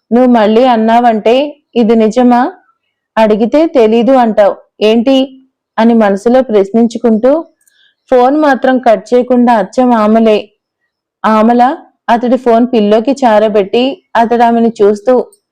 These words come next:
ఏదో తన పక్కనే అనన్య ఉన్నట్టు, ఆమె పక్కనే విక్రాంత్ ఉన్నట్టు వీడియో కాల్ మొబైల్ ద్వారా ఏర్పాటు చేసుకొని ఇద్దరు నిద్రపోతున్నట్టు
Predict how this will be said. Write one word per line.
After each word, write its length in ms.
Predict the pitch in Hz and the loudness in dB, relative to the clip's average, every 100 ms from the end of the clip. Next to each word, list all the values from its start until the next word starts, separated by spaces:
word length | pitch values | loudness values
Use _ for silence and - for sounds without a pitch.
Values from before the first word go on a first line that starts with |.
| _ _ _ _ | _ _ _ _
ఏదో 320 | 226 226 233 302 | 0 2 2 0
తన 200 | 302 262 | 0 0
పక్కనే 460 | 247 220 247 254 | -2 -2 -2 0
అనన్య 460 | 269 220 226 240 254 | 0 0 0 2 2
ఉన్నట్టు, 680 | 233 226 220 214 240 285 311 _ _ _ _ _ - | 2 0 0 -2 -2 -2 -4 _ _ _ _ _ -2
ఆమె 240 | 247 254 | 0 0
పక్కనే 500 | 247 220 190 254 285 | 0 -2 0 0 2
విక్రాంత్ 520 | 247 214 - 247 247 | 0 -2 -2 -2 0
ఉన్నట్టు 640 | 240 226 220 220 233 233 - _ - | 0 0 0 0 -2 -2 -6 _ -6
వీడియో 400 | 208 214 202 233 | 0 0 2 0
కాల్ 260 | 262 262 - - _ _ _ _ _ _ - | 0 -2 -4 -12 _ _ _ _ _ _ -2
మొబైల్ 360 | 214 208 247 262 | 0 2 0 2
ద్వారా 300 | 277 269 254 | 0 2 0
ఏర్పాటు 460 | 202 202 240 240 247 | -2 0 -2 -2 -2
చేసుకొని 400 | 220 214 233 247 | -2 -2 -2 0
ఇద్దరు 300 | 220 202 233 | 0 0 0
నిద్రపోతున్నట్టు 1160 | 254 214 190 220 233 233 233 226 214 220 269 330 | 2 0 0 -2 -2 -2 0 0 -2 0 -2 -2